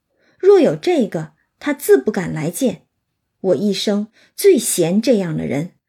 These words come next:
况且又出来了这个事儿，好好的一个宝玉，倘或叫这蹄子勾引坏了，那还了得？”王夫人这是又在先入为主了，这已经是认定了绣春囊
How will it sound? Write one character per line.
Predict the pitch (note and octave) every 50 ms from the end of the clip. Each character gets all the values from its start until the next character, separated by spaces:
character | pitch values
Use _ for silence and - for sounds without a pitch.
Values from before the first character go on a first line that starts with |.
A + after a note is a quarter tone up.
| _ _ _ _ _ _
况 | - - F4 D4+ A#3+
且 | A#3 - G3 E3+ - - _ _ _ _ _
又 | - F4 D4+
出 | C#4 - - F4
来 | D#4 C#4 C#4+
了 | C#4+ C#4 C4
这 | C4+ G#4+ G#4+ F#4+ A#3
个 | E3+ E3
事 | E3 - - G#3+
儿， | D3 - - _ _ _ _ _ _ _ _
好 | - - C4+ F3 F3
好 | - - E4 F#4 F#4+
的 | F#4+ E4
一 | A3+ G#3
个 | G#3+ D#4
宝 | C4+ - G#3+ - - -
玉， | - A3+ A#3 F3 D#3+ - _ _ _ _ _ _
倘 | - C4 B3+
或 | - F4+ F4
叫 | - F#4 F4+
这 | E4 D#4
蹄 | - - - A3 G3 B3
子 | C4 - C#4+
勾 | - - F4 F4+
引 | E4 A#3+ F#3
坏 | - C#3+ - - F#4+ F4 C4+ G3
了， | F3+ E3 F3+ - _ _ _ _ A4+
那 | A#4+ D#4+
还 | A3 - - F#3 F#3
了 | F#3+ F#3+ E3 - - _
得？” | - A#2+ D3+ D#3 - _ _ _ _ _ _ _ _ _ _ _ _ _ _ _ _ _ _ _ _ _
王 | - F#3 E3+ G3+
夫 | - - A3
人 | F#3+ E3 F#3
这 | - G#3+ G3+
是 | - - F#3 D#3+ - - _ _ _ _
又 | C4 D4 D4+ B3 G#3+
在 | - G3 F3
先 | D#3 - - A#3+ G#3+ G#3+
入 | A3 A3 G3+ E3+
为 | E3 D#3 D3+ G3
主 | G#3 - F#3 G#2+
了， | C2 - D3 D3+ _ _ _ _ _ _ _ _ _
这 | - A4 G4+
已 | F4+ C4 A3+ G#3+
经 | - C#4+ D4+
是 | D#4 - E4+ C#4 B3+
认 | C4 F#4 F#4 D#4 C#4 C#4
定 | D#4 C#4+
了 | C4 B3
绣 | B3+ - - F4+ C#4+ C4
春 | - - E4 D#4
囊 | B3+ G3 G3 A#3 B3